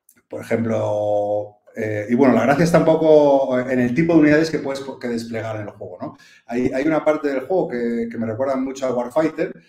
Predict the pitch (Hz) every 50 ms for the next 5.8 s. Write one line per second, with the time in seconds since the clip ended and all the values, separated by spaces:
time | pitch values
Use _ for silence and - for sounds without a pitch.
0 | _ _ _ _ _ _ 120 113 117 120 - - - 117 117 123 131 131 131 131
1 | 147 147 160 151 143 135 - 135 131 131 123 120 123 120 120 - 147 151 156 143
2 | 139 147 165 165 - 120 117 113 113 110 107 107 104 104 104 104 104 107 127 127
3 | 117 120 127 127 143 - - - 135 135 131 127 123 123 120 123 120 120 123 120
4 | 120 127 123 123 120 120 131 131 131 131 123 127 117 117 110 110 123 127 123 127
5 | 120 - 127 123 123 120 120 - 120 117 120 131 131 131 -